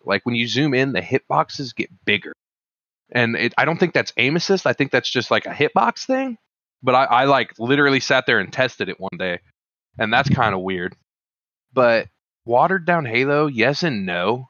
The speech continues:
'cause you have to think Halo is just, it's, I mean, it's got its own skill gap with, like, the perks and stuff. But on this game with the portal system, I don't know where it's gonna go. Like,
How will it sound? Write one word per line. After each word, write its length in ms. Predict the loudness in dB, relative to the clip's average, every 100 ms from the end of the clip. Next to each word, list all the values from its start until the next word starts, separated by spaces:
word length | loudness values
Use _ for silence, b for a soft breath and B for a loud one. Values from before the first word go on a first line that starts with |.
| _
'cause 80 | -2
you 60 | -2
have 100 | -2
to 80 | -2
think 260 | 0 0
Halo 360 | 0 2 4 2
is 100 | 0
just, 280 | -4 -6 -20 _ -10
it's, 220 | -10 -10 -20 _
I 80 | -2
mean, 140 | 0 0
it's 100 | 0
got 160 | 0
its 120 | 0 0
own 200 | 0 0
skill 260 | 0 0
gap 260 | 2 0 0
with, 100 | -6
like, 160 | -8
the 80 | -12
perks 300 | -2 -2 0
and 100 | -4
stuff. 220 | 0 0 0
But 140 | -2
on 100 | 0
this 160 | -2 0
game 220 | 2 2
with 100 | -2
the 100 | -6
portal 500 | 0 2 2 0 -4 _ _ _ -16 -16
system, 500 | -2 0 0 -2 -4 -6 _ _ _ _ _ _ -2
I 80 | 0
don't 160 | 2
know 140 | 4 4
where 160 | 4
it's 100 | 2
gonna 180 | 0 -2
go. 320 | 2 2 4
Like, 280 | 2 0